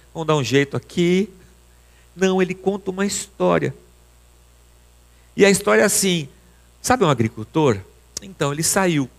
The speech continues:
com as sementes. E foi a história que a gente leu.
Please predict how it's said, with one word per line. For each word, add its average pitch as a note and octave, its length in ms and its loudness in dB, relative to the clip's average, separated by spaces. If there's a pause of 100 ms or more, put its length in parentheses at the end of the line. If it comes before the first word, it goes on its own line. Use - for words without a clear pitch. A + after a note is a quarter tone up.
(220)
com B2 200 -14
as A#2 120 -2
sementes. E3 800 -4 (1700)
E F3 100 -4
foi G3+ 220 -2
a G#3 40 2
história G3 320 -2
que G3 100 -8
a - 20 -6
gente G3 260 -10
leu. C#3+ 300 -2